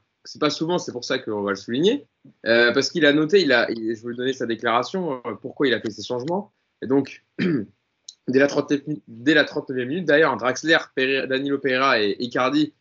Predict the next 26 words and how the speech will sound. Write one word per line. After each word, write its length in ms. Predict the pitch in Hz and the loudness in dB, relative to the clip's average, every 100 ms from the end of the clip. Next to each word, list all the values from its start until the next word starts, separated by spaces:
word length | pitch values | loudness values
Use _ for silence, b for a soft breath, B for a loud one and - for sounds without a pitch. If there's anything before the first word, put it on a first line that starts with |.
| _ | _
étaient 160 | - 117 | -10 -4
déjà 160 | 113 120 | -2 0
partis 300 | 127 - 135 | -2 -4 -8
s'échauffer. 600 | 113 123 117 185 226 - _ _ | -8 -6 2 4 2 -2 _ _
Et 120 | 127 | -2
puis 180 | 131 190 | 0 -2
donc, 260 | 156 185 208 - 110 | 0 -2 -4 -6 0
euh, 360 | 117 113 - | 2 2 0
Draxler 540 | 131 127 147 - 165 143 - - | -2 -2 -2 2 2 2 -2 -4
et, 240 | 135 135 | 2 4
euh, 100 | 120 | 4
Danilo 420 | 113 123 131 147 196 | 2 -2 -2 -2 -2
sont 160 | 185 | -2
rentrés, 480 | 156 151 - 160 147 - - _ | -2 -2 0 -2 -2 -8 -16 _
euh, 160 | 107 113 | -4 0
en 140 | 143 143 | 2 0
jeu 260 | 143 147 - | 2 0 2
à 100 | 120 | 4
la 60 | |
reprise, 480 | 117 113 - 254 - - | 4 2 0 0 -4 -10
en 80 | 113 | -2
lieu 160 | 135 | 0
et 60 | 127 | 2
place 240 | 143 131 | 2 2
de 220 | 117 107 104 | 2 2 2
Wijnaldum 540 | 120 123 120 135 123 | 2 2 0 -2 -4